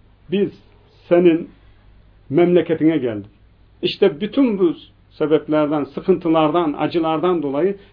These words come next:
biz senin memleketine sığındık diyor. Seni seçtik, seni tercih ettik, senin komşuluğunu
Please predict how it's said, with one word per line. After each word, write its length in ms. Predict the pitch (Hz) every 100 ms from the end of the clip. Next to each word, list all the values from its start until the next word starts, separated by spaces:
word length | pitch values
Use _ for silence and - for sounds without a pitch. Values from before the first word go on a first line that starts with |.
| -
biz 160 | 190 170
senin 400 | - 160 185 160
memleketine 680 | 151 147 143 151 143 156 151
sığındık 540 | - 120 113 104 -
diyor. 160 | 120 113 - _ _ _ _ _ _ _ _ _ _ _ _ _ _ _ _ _ _ _ - - _
Seni 300 | - 220 277
seçtik, 380 | - 180 - 196
seni 240 | 196 202
tercih 320 | 202 185 147
ettik, 320 | 165 143 - 147
senin 240 | 180 196
komşuluğunu 760 | 196 180 170 - 175 185 196 151